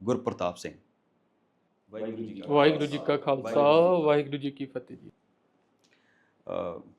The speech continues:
Speaker 1: ਭਾਈ ਸਾਹਿਬ, ਇਹ, ਅਹ, ਤੁਸੀਂ ਦੱਸੋ, ਸਾਨੂੰ ਜਾਣਕਾਰੀ ਦਿਓ ਕਿ ਅੱਜ ਜੋ ਮਾਹੌਲ ਹੈ ਪੰਜਾਬ ਦਾ
Speaker 2: ਹੂੰ।
Speaker 1: ਤੇ ਉਹਨਾਂ ਦੇ ਉੱਤੇ ਜਿਹੜਾ ਡੇਰਿਆਂ ਦਾ ਪ੍ਰਭਾਵ ਹੈ, ਉਹ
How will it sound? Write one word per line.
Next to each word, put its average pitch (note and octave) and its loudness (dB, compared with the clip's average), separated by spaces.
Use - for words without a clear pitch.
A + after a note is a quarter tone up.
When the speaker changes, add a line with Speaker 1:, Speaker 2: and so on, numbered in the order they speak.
Speaker 1:
ਭਾਈ C#3 6
ਸਾਹਿਬ, C3+ 2
ਇਹ, C3+ 0
ਅਹ, A2 0
ਤੁਸੀਂ A#2+ -4
ਦੱਸੋ, F#2 -6
ਸਾਨੂੰ G2+ -4
ਜਾਣਕਾਰੀ F#2 -4
ਦਿਓ D#2+ -10
ਕਿ C#3 -4
ਅੱਜ C3 0
ਜੋ C3 2
ਮਾਹੌਲ A#2 2
ਹੈ G2+ -4
ਪੰਜਾਬ F2 -4
ਦਾ - -14
Speaker 2:
ਹੂੰ। C#3 -14
Speaker 1:
ਤੇ C3 0
ਉਹਨਾਂ D3+ 4
ਦੇ D3 2
ਉੱਤੇ C#3 0
ਜਿਹੜਾ C#3 -2
ਡੇਰਿਆਂ A2 0
ਦਾ A2 0
ਪ੍ਰਭਾਵ G#2+ -2
ਹੈ, - -16
ਉਹ D3 0